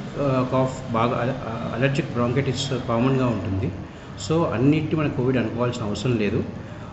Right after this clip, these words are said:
మనము మెయిన్గా ఫీవరు,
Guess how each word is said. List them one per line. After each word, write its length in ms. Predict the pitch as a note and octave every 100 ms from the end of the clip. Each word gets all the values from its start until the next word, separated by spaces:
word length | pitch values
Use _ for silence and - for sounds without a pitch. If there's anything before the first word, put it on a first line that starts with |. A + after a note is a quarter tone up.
| - A#2+
మనము 560 | A#2 A#2 A2+ A2+ A2 A2+ A2 - - - - B2+
మెయిన్గా 420 | A#2+ C#3+ E3 F3
ఫీవరు, 560 | - B2 C3+ C#3+ F3